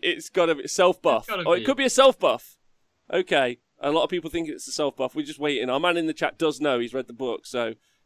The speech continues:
Speaker 1: uh, Fire Drakes, uh, Turtle.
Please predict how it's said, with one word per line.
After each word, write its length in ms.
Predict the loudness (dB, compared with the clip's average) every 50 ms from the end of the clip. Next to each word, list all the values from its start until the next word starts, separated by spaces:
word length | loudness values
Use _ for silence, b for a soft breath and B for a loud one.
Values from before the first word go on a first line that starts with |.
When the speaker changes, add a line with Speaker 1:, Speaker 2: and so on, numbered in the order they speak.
| _ _
Speaker 1:
uh, 400 | -6 -4 -2 -2 0 0 -2 -4 -4 -8 _ _ -20 -20
Fire 300 | -14 -14 -10 -8 -8 -8
Drakes, 680 | -6 -6 -6 -6 -6 -6 -8 -12 _ -16 -16 -16 -18 -20 _ _ _ _ _ _ _ _ _ -16
uh, 200 | -14 -14 -14 -14 -14 -14
Turtle. 580 | -2 0 2 2 2 2 2 2 0 0 -4